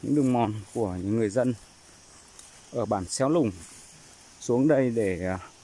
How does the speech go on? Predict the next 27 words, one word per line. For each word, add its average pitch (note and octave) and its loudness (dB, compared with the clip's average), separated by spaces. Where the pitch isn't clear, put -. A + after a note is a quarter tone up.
bẫy C3+ 4
chim C#3+ 4
rồi A2 2
thì G2 -4
bắt C3+ -2
cá A#2+ 0
ở A#2+ -2
dưới A2 2
sông B2+ 0
Nho B2+ 2
Quế. A2+ 0
Chúng C#3 2
tôi D3 6
đã C#3+ 4
đi D3 6
một C3 2
tiếng C3 2
đồng C#3+ 2
hồ A2+ 0
ở G#2 0
cái, A#2+ 4
um, C3+ 4
đường A#2 2
xuống B2 0
dốc D#3+ 4
như C#3 6
này. B2+ 2